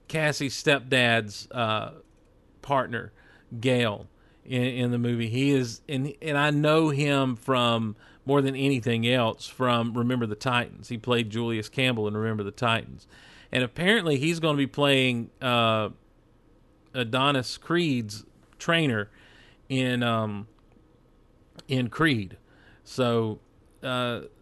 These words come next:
it, it's just, you know, I was like, "I know that guy. I know him. Uh, I know who that is." But he didn't have a, you know, big part, but it was still great. His chemistry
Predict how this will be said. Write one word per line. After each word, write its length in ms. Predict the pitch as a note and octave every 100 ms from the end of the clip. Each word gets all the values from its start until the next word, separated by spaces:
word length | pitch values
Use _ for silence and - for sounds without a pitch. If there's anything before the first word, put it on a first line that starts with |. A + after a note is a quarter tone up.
| _ C3 D3+ -
it, 60 |
it's 560 | G#2 D3+ B2 A2 C3+ -
just, 380 | D3 C3+ - -
you 160 | D3
know, 120 | C3 A#2+
I 40 |
was 140 | B2
like, 140 | B2 A#2+
"I 80 | D3+
know 160 | F#3
that 160 | A3 D#3+
guy. 300 | C#3 B2+ A#2+ - -
I 140 | C3+
know 160 | F3+ F3+
him. 320 | F#3 G3+ B2 - - - -
Uh, 360 | C#3 C#3+ C#3+ C3+
I 80 | D3
know 160 | F#3+
who 40 | F#3+
that 180 | G3 G3+
is." 300 | G3+ D#3 B2+
But 200 | D3+ D#3
he 140 | D#3
didn't 200 | E3+ D3+
have 160 | D3 C3+
a, 100 | C3+
you 160 | D#3+
know, 100 | B2
big 300 | A2+ C3 B2+
part, 200 | B2+ A2+
but 100 | A#2+
it 60 | B2
was 120 | A#2
still 240 | - D#3
great. 280 | C3+ C3+ B2+
His 220 | B2+ D3
chemistry 720 | - F3+ E3 D#3 - C#3 B2+